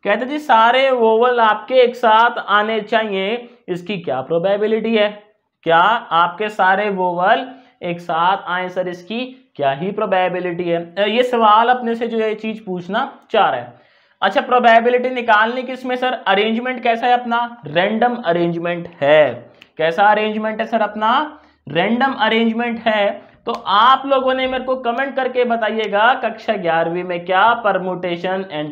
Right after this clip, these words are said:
combination पढ़ा था? कमेंट में बताइएगा सर मेरे को कि क्या आपने कक्षा ग्यारहवीं में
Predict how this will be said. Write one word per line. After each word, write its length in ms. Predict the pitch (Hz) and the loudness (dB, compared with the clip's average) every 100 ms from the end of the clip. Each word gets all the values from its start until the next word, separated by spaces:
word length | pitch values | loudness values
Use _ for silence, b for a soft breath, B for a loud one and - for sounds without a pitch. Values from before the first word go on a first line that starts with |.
| 147 | -6
combination 500 | 139 135 131 151 135 | -6 -8 -10 -12 -8
पढ़ा 180 | 135 196 | -6 -6
था? 420 | 202 - _ _ _ _ _ _ | -10 -16 _ _ _ _ _ _
कमेंट 380 | 151 175 214 226 | -6 -2 -2 -2
में 140 | 247 | 0
बताइएगा 460 | 233 226 220 233 247 | 2 2 2 0 0
सर 220 | 254 285 | -2 -2
मेरे 160 | 269 226 | -2 -2
को 340 | 226 240 285 | 0 2 2
कि 360 | 262 - - 202 | 0 -10 -14 -12
क्या 220 | - 190 | -4 -2
आपने 320 | 185 - 190 | -2 -4 -8
कक्षा 320 | 190 180 - | -6 -8 -6
ग्यारहवीं 460 | 170 156 147 147 147 | -4 -2 -2 -4 -6
में 440 | 147 180 233 226 | -6 -6 -8 -12